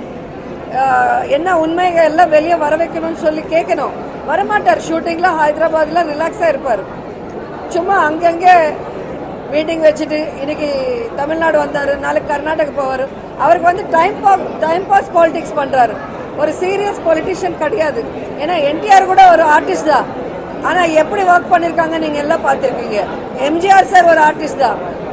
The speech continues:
ஜெயலலிதா மேம் ஒரு ஆர்டிஸ்ட் தான். ஆனா, முழுக்க முழுக்க அவங்க பாலிடிக்ஸ் வந்ததுக்கு அப்புறம் தம்-, நேசிச்சா எல்லா தொண்டர்களுக்கும், எல்லா ஜனங்களுக்கும் நல்லது செய்யணும்னு நல்லதே நினைச்சு நல்லதே செஞ்சாங்க.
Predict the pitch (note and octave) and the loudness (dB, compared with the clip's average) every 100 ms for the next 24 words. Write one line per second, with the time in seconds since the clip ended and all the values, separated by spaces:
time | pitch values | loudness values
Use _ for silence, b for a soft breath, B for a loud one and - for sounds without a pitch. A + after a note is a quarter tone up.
0 | - D#4 F#4+ F#4+ G4 F4+ F4+ E4 D#4 C#4+ | 4 6 6 6 4 2 2 2 2 2
1 | D4+ - C4+ G#3+ - - - C#4 F4+ E4+ | -2 -4 -2 -2 -8 -12 -6 -2 0 0
2 | C4+ E4 G4+ F#4+ E4+ F4 F#4 F#4 D#4 D4+ | 0 0 0 -2 0 0 4 2 4 -2
3 | D4 D4+ D4 D#4+ F4+ F4 D4+ C#4 D#4 D4+ | -2 -4 0 -2 -2 -6 -4 -2 -2 -2
4 | C#4+ C#4 D#4 G4 - - - - - - | -4 -2 -2 -4 -8 -14 -14 -14 -14 -14
5 | - - - C#4+ E4+ - - - - - | -14 -12 -6 -4 -4 -8 -12 -14 -14 -10
6 | B3 E4+ F#4 G4 - E4+ C#4+ D4+ C4+ D4+ | 0 2 2 -2 2 4 4 2 -2 2
7 | F#4+ - E4 D#4 D#4+ - D3+ D#4 D#4+ - | 4 4 4 2 2 0 -4 -2 -2 -4
8 | - - - C4 E4+ F#4+ E4+ D#4+ E4+ E4+ | -10 -12 -10 -2 4 4 4 0 0 -2
9 | F4 D#4 C4+ C#4+ F4 F#4 F4+ - D#4+ D#4+ | -2 -2 -2 0 2 2 2 0 0 0
10 | D#4+ D#4+ - - - - - C4 D4 F#4 | 0 -2 -2 -8 -12 -12 -8 -4 4 4
11 | G#4 A4 G4 F#4+ G4+ F#4 D#4+ F#4 A4 - | 6 6 4 0 -2 0 2 4 2 -2
12 | G4+ F4 F4+ C#4+ | -4 2 2 2